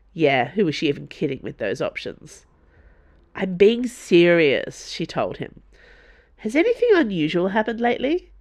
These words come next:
"Oh, Buck keeps to herself. I've hardly managed to get her to joust with me at all, though she has a kick-ass zero-G practice tank in her back garden. Luckily, she hires security guards who like their sport,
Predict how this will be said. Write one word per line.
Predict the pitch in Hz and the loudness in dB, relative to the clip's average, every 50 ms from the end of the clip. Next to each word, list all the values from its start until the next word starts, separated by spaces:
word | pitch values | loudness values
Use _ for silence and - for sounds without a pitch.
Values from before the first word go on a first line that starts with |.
| - - - - - - - - - - - - | -20 -20 -20 -20 -20 -20 -20 -20 -20 -20 -12 -6
"Oh, | 180 160 165 160 151 151 | -2 0 0 0 0 0
Buck | 131 - 175 190 - - - | 0 0 0 0 0 -4 -6
keeps | - 196 202 190 - - | -2 -2 -2 -2 -4 -6
to | - - 160 | -6 -4 -4
herself. | 151 - - 208 233 208 - - - - - - - - - - - - - - - - - - | -4 -2 0 0 0 0 -2 -4 -10 -16 -20 -20 -20 -20 -20 -20 -20 -20 -20 -20 -20 -20 -18 -10
I've | - 175 175 | -6 -4 0
hardly | 180 165 165 165 160 165 | 4 4 4 4 4 2
managed | 165 170 165 175 175 - | 0 2 2 0 0 -2
to | 180 | -2
get | 185 175 180 | -2 0 0
her | 180 | 0
to | 196 196 | -2 -4
joust | 165 - - - 151 - 180 - - - | -6 -4 -4 -2 -2 -2 -2 -4 -6 -8
with | 151 147 175 | -8 -6 -4
me | 175 160 160 | -2 0 2
at | 151 156 | 2 2
all, | 190 240 233 113 69 - | 2 0 0 -2 -6 -4
though | 170 196 208 | 0 2 2
she | 214 - 240 | 2 2 0
has | 233 294 311 - | 0 0 0 -2
a | 320 - _ - | -4 -8 _ -16
kick-ass | - - - 330 339 - - 262 220 208 190 196 | -18 -6 -4 -4 -4 0 2 2 4 4 2 0
zero-G | 202 196 190 202 214 220 196 170 160 - 160 156 | -2 -2 2 2 4 4 4 2 2 0 -4 -6
practice | 143 - - - 233 247 - - - - - | -6 -6 -4 -4 -4 -4 -4 -8 -12 -12 -12
tank | - - - - - - - - - - - - _ _ _ _ - | -10 -12 -12 -12 -14 -18 -20 -20 -20 -20 -20 -20 _ _ _ _ -2
in | 190 185 | 0 0
her | 185 | 2
back | 180 202 202 196 - | 2 2 0 0 0
garden. | 208 214 247 294 285 - - - - _ _ _ _ _ _ _ _ _ _ _ _ _ - | 0 0 0 0 -4 -6 -12 -20 -20 _ _ _ _ _ _ _ _ _ _ _ _ _ -2
Luckily, | - 185 190 - - 156 151 | 0 0 0 0 0 -2 -2
she | 151 - 165 156 | -2 -2 -4 -4
hires | 151 175 165 160 160 143 135 143 143 - | -2 0 2 4 4 4 2 0 -4 -6
security | - 170 - - - 302 247 160 135 | -12 -14 -8 -2 0 2 2 2 0
guards | - 131 117 107 101 - - - | -2 -4 -4 -4 -4 -6 -6 -6
who | 156 147 | -4 -4
like | 139 135 156 214 262 - - | -2 0 0 0 -2 -2 -4
their | - 214 233 | -4 -2 -2
sport, | 233 - - - - 151 151 - - - _ - - _ | -4 -6 -10 -10 -8 -8 -6 -6 -8 -14 _ -20 -20 _